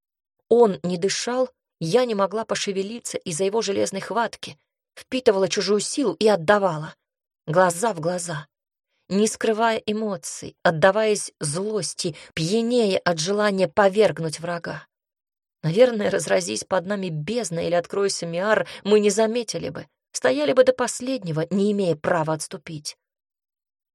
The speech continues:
Шай шевельнул губами, чувствуя то же, что недавно пережила я. Вот только не отпускал мои волосы, держал до последнего, упорно не сдаваясь.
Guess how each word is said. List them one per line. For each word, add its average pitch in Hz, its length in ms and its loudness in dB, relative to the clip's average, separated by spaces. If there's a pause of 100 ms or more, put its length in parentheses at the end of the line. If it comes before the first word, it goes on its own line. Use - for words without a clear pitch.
(120)
Шай 180 260 2
шевельнул 180 460 -2
губами, 185 460 -8
чувствуя 170 520 -6
то 202 240 -2
же, 185 120 -6
что - 180 -8
недавно 165 420 0
пережила 170 420 0
я. 170 300 -4 (540)
Вот 202 200 -2
только 254 520 6
не 226 180 2
отпускал 247 640 0
мои 233 220 0
волосы, 170 640 -2 (400)
держал 226 400 4
до 254 100 6
последнего, 208 840 0 (240)
упорно 226 500 4
не 180 120 -4
сдаваясь. 180 640 -2